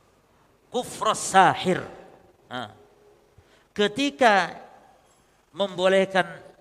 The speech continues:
melepas sihir dengan sihir, maka yang pertama syaratnya wajib dia meyakini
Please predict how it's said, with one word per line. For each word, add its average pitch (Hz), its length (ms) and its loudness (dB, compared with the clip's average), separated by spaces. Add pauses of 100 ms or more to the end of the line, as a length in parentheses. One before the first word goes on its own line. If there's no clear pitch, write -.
(380)
melepas 180 400 -4
sihir 170 240 -6
dengan 151 160 -8
sihir, 226 400 -6 (320)
maka 147 240 -10
yang 151 240 -6
pertama 156 400 -10
syaratnya 165 480 -6
wajib 175 560 -8
dia 202 240 -2
meyakini 202 1040 -4